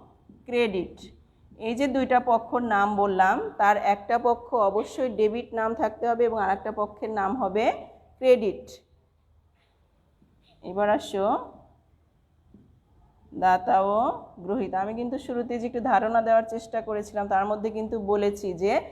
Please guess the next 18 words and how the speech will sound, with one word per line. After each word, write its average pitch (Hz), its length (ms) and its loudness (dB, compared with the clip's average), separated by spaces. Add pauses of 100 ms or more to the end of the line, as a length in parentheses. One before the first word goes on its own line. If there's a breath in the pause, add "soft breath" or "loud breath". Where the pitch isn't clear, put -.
(380 loud breath)
এক 202 240 -2
পক্ষ 220 260 2
হলো 233 220 4
যে 214 180 0 (100)
পক্ষ 214 160 0 (220)
সুবিধা 220 420 0 (540)
প্রদান 196 340 2
করবে 202 320 2
সেটা 196 300 0
ডেবিট, 196 440 0 (180)
যে 202 100 -2 (100)
পক্ষ 190 220 -4
সুবিধা, 185 500 0 (680)
আহ, 170 300 0 (1200)
গ্রহণ 214 280 2
করবে 214 240 2
সেটা 196 280 0
হলো 208 240 4